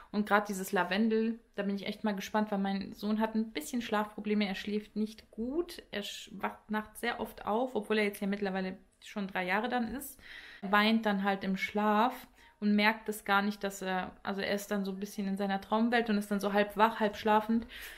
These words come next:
Deswegen Lavendel, glaube ich, tut ihm eigentlich ganz gut. In Türchen Nummer sechzehn gibt's wieder was zum Ausmalen. Und dann ist hier noch ein, „Hast du deinen Wunschzettel auch schon abgeschickt?“ Vielleicht mache ich das sogar dieses Jahr mit ihm, weil ich habe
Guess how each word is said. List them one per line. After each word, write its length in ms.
Deswegen 400
Lavendel, 460
glaube 240
ich, 80
tut 220
ihm 100
eigentlich 340
ganz 280
gut. 200
In 200
Türchen 300
Nummer 180
sechzehn 340
gibt's 240
wieder 180
was 200
zum 240
Ausmalen. 720
Und 140
dann 140
ist 140
hier 80
noch 160
ein, 380
„Hast 240
du 60
deinen 280
Wunschzettel 560
auch 240
schon 240
abgeschickt?“ 600
Vielleicht 260
mache 200
ich 60
das 200
sogar 200
dieses 360
Jahr 100
mit 160
ihm, 160
weil 160
ich 140
habe 140